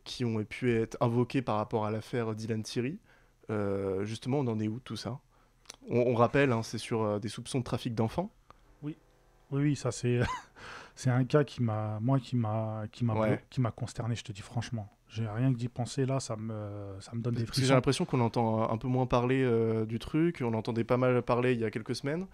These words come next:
Speaker 1: Là, on entend un peu moins parler. Qu'est-ce qui se passe, euh,
Speaker 2: Alors
Speaker 1: où ça en est l'affaire ? Il me semble que Arthur Delaporte et Stéphane Vogetta ont agi, euh,
Speaker 2: Oui.
Speaker 1: auprès de la justice, il me semble.
Speaker 2: Oui.
Speaker 1: Euh, donc, euh, voilà, où est-ce que ça en est ?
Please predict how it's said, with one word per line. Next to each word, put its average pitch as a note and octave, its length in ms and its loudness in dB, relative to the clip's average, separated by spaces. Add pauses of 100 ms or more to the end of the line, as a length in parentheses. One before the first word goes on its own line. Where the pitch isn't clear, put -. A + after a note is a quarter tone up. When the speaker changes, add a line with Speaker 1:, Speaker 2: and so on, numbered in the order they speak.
(340)
Speaker 1:
Là, B2 160 6
on B2 220 6
entend A#2+ 220 4
un A#2+ 40 6
peu C3 80 2
moins C3 160 8
parler. C3 340 6
Qu'est-ce - 200 -2
qui B2+ 60 -10
se - 60 -10
passe, C#3+ 380 2
euh, A2+ 360 0 (100)
Speaker 2:
Alors C3+ 260 0
Speaker 1:
où C#3 80 0
ça C#3 160 2
en C3+ 80 8
est C3+ 80 8
l'affaire ? D3 600 6
Il C3+ 40 4
me B2 60 2
semble D#3 180 -2
que B2 300 4 (240)
Arthur A#2 240 2
Delaporte B2+ 360 4
et C3 40 -2
Stéphane A#2+ 320 0
Vogetta A#2 340 2
ont A#2 160 6
agi, C3 320 4 (440)
euh, G#2+ 640 4
Speaker 2:
Oui. - 100 -4
Speaker 1:
auprès - 220 -2
de A2+ 60 2
la A2+ 60 4
justice, A#2+ 400 -4
il C#3 60 -2
me C3 40 -2
semble. F3 280 -4 (100)
Speaker 2:
Oui. D#3+ 200 6 (240)
Speaker 1:
Euh, A2 460 6
donc, A2 320 0
euh, A2 340 4
voilà, A#2 220 6
où B2+ 200 6
est-ce C3 120 2
que C#3+ 100 -4
ça C3 120 -2
en A#2+ 100 2
est ? D#3 140 -2